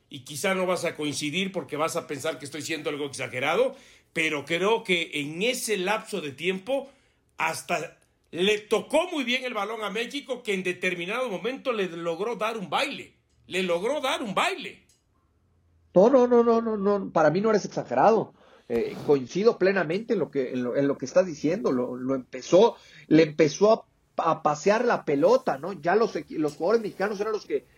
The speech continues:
Speaker 2: los que corrían detrás de la misma, y en el fútbol es muy claro, ¿no? Cuando sucede eso, el equipo que más se desgasta es el que hace ese, o el que cumple con ese esfuerzo, ¿no?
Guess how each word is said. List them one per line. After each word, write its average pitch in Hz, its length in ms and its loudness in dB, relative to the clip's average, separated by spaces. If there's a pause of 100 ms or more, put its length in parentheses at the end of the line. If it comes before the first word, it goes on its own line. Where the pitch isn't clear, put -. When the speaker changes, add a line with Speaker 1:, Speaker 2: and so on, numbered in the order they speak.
(120)
Speaker 2:
los 135 240 -2
que 143 160 -6
corrían 180 360 0
detrás 196 360 4
de 190 80 2
la 135 100 -2
misma, 220 460 -4
y 147 80 -6
en 139 100 -8
el 135 80 -8
fútbol 202 360 2
es 190 120 4
muy 180 140 -4
claro, 202 340 6
¿no? 165 160 -8
Cuando 151 260 -2
sucede 190 480 0
eso, 208 280 4 (200)
el 151 160 4
equipo 190 400 -4
que 160 120 2
más 185 200 0
se 185 80 -4
desgasta 170 640 0 (140)
es 175 200 0
el 156 200 2
que 165 100 2
hace 170 420 0 (220)
ese, 139 560 -2
o 127 140 -4
el 127 80 -6
que 131 120 -6
cumple 180 440 -4
con 127 180 -4
ese 147 160 -4
esfuerzo, 135 480 2
¿no? 160 200 -4